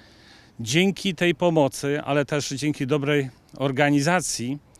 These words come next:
Szpital Tomaszowski, przypomnę, od czterech lat nie przynosi strat.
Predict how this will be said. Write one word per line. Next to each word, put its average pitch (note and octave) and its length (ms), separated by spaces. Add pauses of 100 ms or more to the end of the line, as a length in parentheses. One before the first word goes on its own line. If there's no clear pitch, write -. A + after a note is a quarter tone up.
(460)
Szpital E3 480
Tomaszowski, D3+ 560
przypomnę, C#3+ 540
od C#3 140
czterech C#3 320
lat C3 300
nie C#3 140
przynosi C3+ 480
strat. - 560